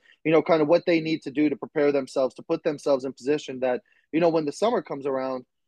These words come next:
they're ready and are already on people's boards where instead of trying to play catch up at that point. So that's kinda what we're doing, you know, this time of year. Um, another thing I do with the Canes, I help with the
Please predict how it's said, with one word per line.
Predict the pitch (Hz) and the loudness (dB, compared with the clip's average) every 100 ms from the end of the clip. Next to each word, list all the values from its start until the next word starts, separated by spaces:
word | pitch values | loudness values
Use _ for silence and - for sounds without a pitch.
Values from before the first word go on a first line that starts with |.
| _ - | _ -4
they're | 160 175 | 2 4
ready | 165 165 160 151 131 _ _ | 4 2 2 -2 -8 _ _
and | 156 151 | -10 -8
are | - 151 143 | -2 0 2
already | 156 147 | 0 0
on | 147 139 | -2 -4
people's | 151 143 135 113 | -8 -8 -8 -4
boards | 139 139 123 110 - | 0 2 0 -4 -16
where | - 143 139 | -2 2 4
instead | 131 127 - 156 | 2 0 0 0
of | 139 | 0
trying | - 147 | 0 -2
to | 127 | -2
play | 139 | -6
catch | 127 151 139 | -4 -4 -4
up | 131 117 | -6 -8
at | |
that | 117 113 - | -4 -4 -6
point. | 117 107 | -16 -4
So | 147 | 2
that's | 165 220 | 4 2
kinda | - 226 165 | 2 0 4
what | 165 143 | 2 2
we're | 151 | 2
doing, | 143 151 143 131 _ _ _ | 2 2 0 -2 _ _ _
you | 160 | 0
know, | 160 | 0
this | 123 170 170 | 2 -2 -2
time | - 185 | -2 0
of | 180 | 0
year. | 180 180 180 - _ - | -2 -2 -4 -10 _ -4
Um, | 143 139 | 0 0
another | 151 165 180 | 2 2 2
thing | 190 175 | -2 -2
I | 160 | -2
do | 170 | -4
with | 160 | -4
the | 165 | -6
Canes, | 170 165 151 | -4 -4 -2
I | 139 | 0
help | 151 - | 0 0
with | 151 | -2
the | 143 | -4